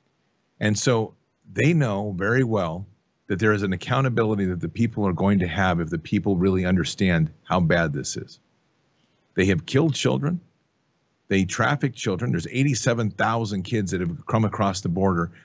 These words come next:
by Tara, the D H S whistleblower, that they don't even have account-, accountability for. They traffic kids. They murder kids. They sex traffic. They use children for their sexual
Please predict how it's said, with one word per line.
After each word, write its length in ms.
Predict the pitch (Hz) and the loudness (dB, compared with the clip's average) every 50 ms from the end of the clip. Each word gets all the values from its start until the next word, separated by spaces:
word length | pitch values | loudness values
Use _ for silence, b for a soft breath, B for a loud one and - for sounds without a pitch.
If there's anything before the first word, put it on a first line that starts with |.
| B B - | B B -2
by 260 | 95 95 98 98 95 82 - - - | 0 2 2 2 0 -2 -6 -10 -6
Tara, 340 | - 117 113 110 98 90 | -2 0 0 2 2 0
the 340 | 87 90 90 87 85 104 104 - - 98 | 0 -2 -2 -2 -2 -2 -4 -4 -4 -4
D 160 | 101 107 101 | -2 0 0
H 180 | 101 90 - | 0 0 0
S 160 | 110 92 87 - | 0 0 0 0
whistleblower, 640 | 95 107 113 - - 87 82 82 78 80 82 80 B B B B | 0 0 2 2 2 2 2 2 2 2 2 0 B B B B
that 160 | 101 87 - | 0 2 2
they 120 | 139 165 | 4 4
don't 160 | 160 147 131 | 4 4 2
even 160 | 117 113 104 101 | 2 0 0 0
have 160 | 107 104 98 | 0 0 -2
account-, 340 | 87 - - 101 98 95 87 | -2 -2 -2 -2 -2 -2 -2
accountability 760 | 80 73 - - 98 98 95 87 82 90 90 87 80 78 | -4 -6 -6 -4 -2 0 0 0 0 -2 -2 -2 -4 -4
for. 260 | 76 - - - - 87 _ _ _ _ _ _ _ _ _ _ _ _ _ _ _ _ _ _ _ _ _ _ _ _ _ _ _ _ _ _ _ _ _ _ _ _ B B B B B B B B _ | -6 -8 -10 -14 -14 -14 _ _ _ _ _ _ _ _ _ _ _ _ _ _ _ _ _ _ _ _ _ _ _ _ _ _ _ _ _ _ _ _ _ _ _ _ B B B B B B B B _
They 120 | - 92 87 | -2 -2 0
traffic 460 | - - 131 151 151 - 156 156 - | 2 2 2 2 2 0 -4 -6 -4
kids. 460 | - 135 139 143 147 156 - - - _ _ _ _ _ _ _ _ _ _ _ _ _ _ _ _ _ - | -4 -4 -4 -4 -4 -6 -10 -12 -16 _ _ _ _ _ _ _ _ _ _ _ _ _ _ _ _ _ -2
They 120 | 95 98 | 0 2
murder 380 | 98 98 107 120 127 135 139 143 | 2 4 4 2 2 2 2 0
kids. 560 | 143 - - 127 127 131 131 135 - - - _ _ _ _ _ _ _ _ _ _ _ _ _ - | -2 -2 -2 -2 -2 -2 -4 -6 -10 -14 -18 _ _ _ _ _ _ _ _ _ _ _ _ _ -4
They 100 | 101 92 | -4 -4
sex 400 | - - - 139 143 139 - - | -2 -2 -2 -2 -2 -2 -4 -6
traffic. 580 | - - 113 113 117 107 123 117 113 - _ _ _ _ _ _ _ | -4 -4 -2 -2 -2 -4 -4 -6 -6 -8 _ _ _ _ _ _ _
They 80 | - 98 | -2 0
use 320 | 101 101 113 131 139 123 | 0 2 4 2 2 2
children 560 | - - - 127 120 120 117 123 120 117 113 - - | 0 -2 0 0 0 0 -2 -2 -4 -4 -6 -8 -10
for 360 | - - 95 95 95 92 85 | -8 -2 0 0 0 0 0
their 220 | 101 101 92 87 | 0 0 0 0
sexual 560 | 80 - - 123 117 120 - - 110 101 90 | 0 0 0 0 0 0 -2 -4 -4 -4 -6